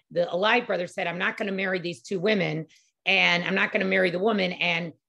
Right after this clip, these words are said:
they do chalitza, which was this very interesting ceremony, which we still do today, actually. Um, it's very rarely done, but it is done, where you take a shoe and they spit on it. And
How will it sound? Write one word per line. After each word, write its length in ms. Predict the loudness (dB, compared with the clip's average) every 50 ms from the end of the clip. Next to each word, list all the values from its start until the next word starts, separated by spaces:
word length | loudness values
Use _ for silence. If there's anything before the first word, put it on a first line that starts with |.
| _ -4
they 100 | -4 -2
do 220 | -2 0 0 0 0
chalitza, 540 | 0 0 0 2 2 2 2 2 2 2
which 200 | 2 2 0 0
was 180 | -4 -6 -6 -6
this 180 | -10 -12 -6 0
very 280 | 4 4 6 6 4
interesting 440 | 2 0 -2 -6 -12 -8 -6 -6 -4
ceremony, 400 | 0 0 2 2 2 2 2 0
which 180 | 0 -2 -6 -6
we 80 | -8
still 260 | -6 -2 2 4 4 4
do 140 | 2 0 -6
today, 340 | -4 -2 2 4 4 6
actually. 720 | 4 4 0 -2 -2 0 2 4 4 4 4 2 0 -4 -8 _ _ _ _ _ _ _ -2
Um, 440 | 0 2 2 2 2 0 -2 -4 -6 _ -12
it's 140 | -12 -12
very 380 | -12 -6 2 4 6 8 8 8
rarely 340 | 8 6 6 4 4 2 -2
done, 240 | -2 -2 -2 0 0
but 80 | -2
it 100 | -2 -2
is 160 | -4 -4 -2
done, 300 | 0 0 2 2 2 0 -4 -14 _ _ _ 0
where 120 | 0 0
you 80 | 0 0
take 240 | -4 -4 -2 -2
a 40 | -2
shoe 420 | -4 -2 2 4 6 8 8 8 6
and 120 | 6 4
they 80 | 0 -2
spit 300 | -4 -4 0 2 4 4
on 200 | 4 2 2 2
it. 240 | 2 2 2 2
And 240 | 0 0 -2 -4 -6